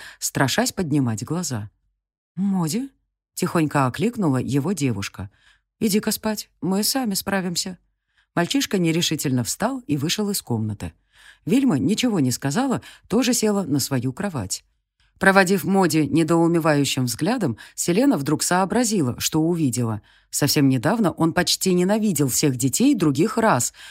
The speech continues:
кроме своей, человеческой. А сейчас он вместе с детьми, за которыми взялась ухаживать Вильма. Он, наверное, словно вернулся в свою семью, погибшую во время нашествия магических машин. Семья была, по его рассказам, многодетная.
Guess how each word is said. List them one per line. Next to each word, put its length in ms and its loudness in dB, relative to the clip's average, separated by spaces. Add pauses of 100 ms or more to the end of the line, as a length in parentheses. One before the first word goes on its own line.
(180)
кроме 240 4
своей, 420 0
человеческой. 840 -2 (260)
А 100 -2
сейчас 500 0
он 360 2 (140)
вместе 500 0
с 60 0
детьми, 460 0
за 120 0
которыми 440 0
взялась 480 0
ухаживать 640 0
Вильма. 420 -2 (460)
Он, 140 2
наверное, 420 2
словно 300 0
вернулся 520 0
в 80 -4
свою 340 0
семью, 460 0 (240)
погибшую 540 0
во 120 2
время 260 2
нашествия 580 0
магических 640 -2
машин. 460 -6 (540)
Семья 500 4
была, 260 2
по 80 0
его 280 4
рассказам, 600 0
многодетная. 960 0